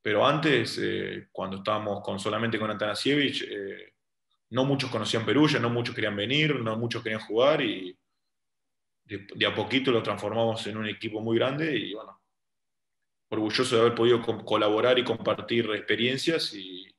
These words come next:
y bueno, nada, después de cierto tiempo creí que para mí lo mejor era dar un paso al costado, dar espacio a gente nueva, dar espacio a que alguien más pueda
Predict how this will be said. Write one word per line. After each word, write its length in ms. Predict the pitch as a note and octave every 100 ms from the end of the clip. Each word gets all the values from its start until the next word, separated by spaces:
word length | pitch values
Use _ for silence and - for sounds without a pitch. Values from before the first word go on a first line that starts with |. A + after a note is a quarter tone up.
| _ _ _
y 100 | - C3
bueno, 180 | C#3
nada, 380 | A2+ C3 A#2+ A#2 _ _ _ -
después 560 | F#2 G#2+ G#2 - - - - _ _ _ - - _ _ -
de 340 | G#2 G2+ G2
cierto 360 | F#2+ A2+ G#2 G#2
tiempo 260 | A#2+ B2
creí 220 | A2+ G#2 G#2+
que 80 |
para 180 | G2 G#2
mí 80 | A2+
lo 80 | A2+
mejor 220 | A2+ A#2+
era 100 | A2
dar 120 | A2+
un 80 | G#2+
paso 200 | A2+ A2+
al 60 | G#2+
costado, 420 | G#2+ C3 D3 C3+
dar 120 | A2+
espacio 360 | A2+ A#2 A#2 G#2+
a 40 |
gente 240 | A#2 A2+
nueva, 460 | A#2 C3+ D3 D#3 D#3 - _ _ _ -
dar 200 | G#2+ G#2
espacio 580 | G#2+ A2+ - G#2 G2+ G2
a 220 | G2 G2+
que 140 | G2+
alguien 260 | A2 A2 G#2+
más 180 | A#2+ A#2+
pueda 540 | A2+ G#2+ G#2 G2+ -